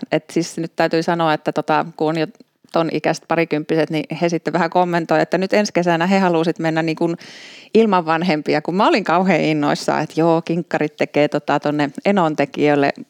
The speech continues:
Kelotin rantamajoille leiriviikon, että onpa ihanaa päästä Lappiin, niin ne oli ihan, että no ette te kyllä oikein tähän juttuun nyt lähde, että tää on heidän,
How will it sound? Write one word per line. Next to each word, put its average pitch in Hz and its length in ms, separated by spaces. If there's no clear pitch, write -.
Kelotin 156 420
rantamajoille 147 840
leiriviikon, 151 720
että 175 200
onpa 220 260
ihanaa 165 360
päästä 170 340
Lappiin, 160 400
niin 151 100
ne 156 80
oli 151 100
ihan, 180 120
että - 140
no - 60
ette 269 260
te 277 120
kyllä 208 260
oikein 156 320
tähän 190 300
juttuun 185 360
nyt 226 140
lähde, 208 300
että 226 180
tää 226 180
on 240 60
heidän, 170 460